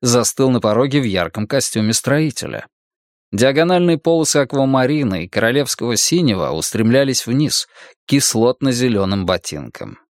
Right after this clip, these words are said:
Строители в Бэрроузе, а их было немало, предпочитали легкую и удобную обувь, что стало для них модным трендом. Ботинки отличались кричащими цветами, но очень немногие их обладатели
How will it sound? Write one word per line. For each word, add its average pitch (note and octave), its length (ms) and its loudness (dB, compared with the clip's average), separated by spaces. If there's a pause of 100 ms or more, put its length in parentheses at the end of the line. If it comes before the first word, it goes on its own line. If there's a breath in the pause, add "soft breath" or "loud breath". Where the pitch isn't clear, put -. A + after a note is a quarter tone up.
(580)
Строители F#3 580 0
в G2 100 -2
Бэрроузе, G2+ 720 0 (120)
а A#2+ 140 0
их A2+ 120 -2
было A#2+ 200 4
немало, A2+ 720 0
предпочитали C#3+ 680 0
легкую E3 460 2
и D#3+ 40 2
удобную C#3+ 420 2
обувь, G2+ 380 0
что - 240 -4
стало C#3+ 340 0
для A#2+ 180 2
них A#2+ 200 -4
модным G#2+ 440 0
трендом. D2 580 -8 (600)
Ботинки A#2 500 2
отличались D3 600 0
кричащими B2 640 0
цветами, D#3 640 0
но G2 320 -2
очень F#3 360 -2
немногие C#3+ 540 2
их F#2 120 -4
обладатели F#2+ 760 -2